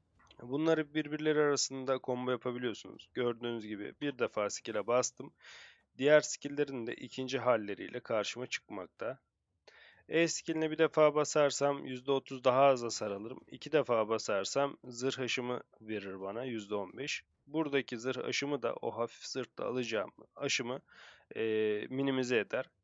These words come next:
Yani oradaki kalan yüzde ellilik kısım oldukça, e, düşer.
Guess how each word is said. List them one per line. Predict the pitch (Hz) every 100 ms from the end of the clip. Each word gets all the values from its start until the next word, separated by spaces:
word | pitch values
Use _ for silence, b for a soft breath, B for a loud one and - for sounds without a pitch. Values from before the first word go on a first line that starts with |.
| -
Yani | 117 107 110
oradaki | 113 110 117 - 120
kalan | - 120 113
yüzde | 113 113 120 117 120 113
ellilik | 113 113 117 - - _ -
kısım | 135 - 120
oldukça, | - 131 123 113 107 - 131 - - _
e, | 120 113 110 107
düşer. | 120 113 101